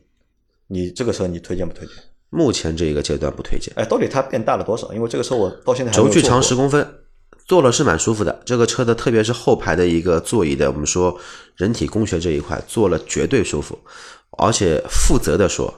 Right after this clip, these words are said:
Speaker 2: 比G L E的后排的座椅要舒服。空间没G L E大，但是它座椅肯定比G L E要舒服。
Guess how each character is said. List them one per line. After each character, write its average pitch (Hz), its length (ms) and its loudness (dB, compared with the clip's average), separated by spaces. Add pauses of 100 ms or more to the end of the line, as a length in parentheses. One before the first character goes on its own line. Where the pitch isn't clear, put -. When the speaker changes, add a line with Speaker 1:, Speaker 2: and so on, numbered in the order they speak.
Speaker 2:
比 76 380 -8
G 117 240 0
L 120 100 4
E 123 100 2
的 90 100 2
后 92 200 2
排 78 160 0
的 82 80 0
座 85 240 0
椅 58 80 -4
要 69 160 0
舒 73 160 -8
服。 - 140 -16 (260)
空 175 180 2
间 185 100 2
没 165 120 4
G 156 80 2
L 151 40 4
E - 20 0
大， 147 140 0
但 131 120 0
是 127 40 -2
它 143 120 0
座 143 180 -2
椅 85 60 0
肯 - 120 -10
定 95 80 -4
比 82 60 -4
G - 140 -4
L 85 60 0
E 98 100 -2
要 85 160 0
舒 - 260 -6
服。 - 180 -8